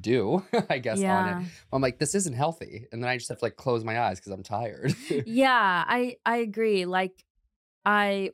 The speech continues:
Speaker 2: we've discussed sleep procrastinating on this podcast where it's like a, it, sleep procrastinating is where people sort of delay their bedtime because they feel like this is their only time that they have control of their life and their entertainment, and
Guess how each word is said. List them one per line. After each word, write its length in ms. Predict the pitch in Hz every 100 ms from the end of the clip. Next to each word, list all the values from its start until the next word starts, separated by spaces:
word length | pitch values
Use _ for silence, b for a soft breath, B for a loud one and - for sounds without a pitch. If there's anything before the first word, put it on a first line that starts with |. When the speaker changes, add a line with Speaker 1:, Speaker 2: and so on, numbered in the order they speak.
| - 151
Speaker 2:
we've 220 | 226 285
discussed 480 | 339 381 - 269 -
sleep 300 | - 196 185
procrastinating 920 | - 175 175 165 - 175 165 160 160
on 200 | 156 156
this 160 | 156 - -
podcast 640 | 156 151 - 156 165 175 170
where 460 | 165 160 160 160 b b b b _ _
it's 180 | 190 180
like 120 | 185
a, 160 | 180 160 _ _ _
it, 180 | 196 - _ _ _ _ _ _ _ -
sleep 280 | - 233 - -
procrastinating 680 | 208 202 196 202 190 180
is 140 | 175 175
where 160 | 170
people 640 | - 175 175 165 160 160 156 b _
sort 140 | 175
of 60 | 175
delay 320 | 180 175 170
their 140 | 175 175
bedtime 480 | 160 165 202 233
because 240 | 220 196 175
they 100 | 175
feel 220 | - 175
like 140 | 170
this 160 | - 165
is 80 | 170
their 200 | 175 -
only 300 | 165 170 165
time 440 | - 170 165 170
that 180 | 165 -
they 160 | 160 165
have 180 | 165
control 600 | - 170 - 175 165 160 -
of 160 | 160 -
their 160 | 165
life 480 | 196 285 285 269 -
and 200 | 170 160 b b b _
their 200 | 175 160
entertainment, 920 | 170 175 175 247 294 294 269 262 247
and 380 | 190 170 165 165